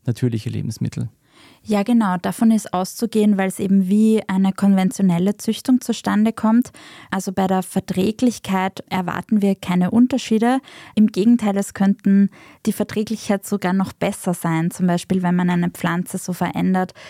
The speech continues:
Speaker 2: wenn viele Menschen auf irgendeinen Inhaltsstoff allergisch sind, was auch immer, dann könnte man das korrigieren durch die Genschere. Vor allem spielt die Genschere eine Rolle, dass sie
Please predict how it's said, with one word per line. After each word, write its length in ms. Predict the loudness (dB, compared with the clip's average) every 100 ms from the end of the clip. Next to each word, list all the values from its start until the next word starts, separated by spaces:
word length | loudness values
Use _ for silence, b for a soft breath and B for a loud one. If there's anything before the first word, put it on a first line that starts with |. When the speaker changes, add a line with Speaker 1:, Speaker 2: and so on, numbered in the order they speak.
| B -2
Speaker 2:
wenn 320 | 0 2 2
viele 300 | 0 0 2
Menschen 420 | 2 0 0 0
auf 160 | 0 2
irgendeinen 460 | 2 4 2 0
Inhaltsstoff 960 | 2 4 4 0 -4 -6 -4 -4 -8 -12
allergisch 680 | -4 -2 0 -2 -4 -6 -6
sind, 420 | 0 2 2 0 B B B
was 200 | -6 -4
auch 120 | -6
immer, 300 | 2 2 4
dann 200 | 2 -2
könnte 260 | 0 -2 0
man 240 | 2 2
das 320 | 0 -2 -8 -4
korrigieren 580 | -2 -2 -2 2 4 4
durch 160 | 0
die 160 | -4 -4
Genschere. 640 | 0 0 2 0 0 -2 B B B -10
Vor 220 | -6 -6 -4
allem 320 | -2 2 2
spielt 320 | 2 -4 -2
die 100 | -4
Genschere 500 | 0 0 2 -2 0
eine 340 | 0 2 2 0
Rolle, 400 | -2 0 -2 -4 B B _
dass 260 | -2 -2
sie 240 | 0 0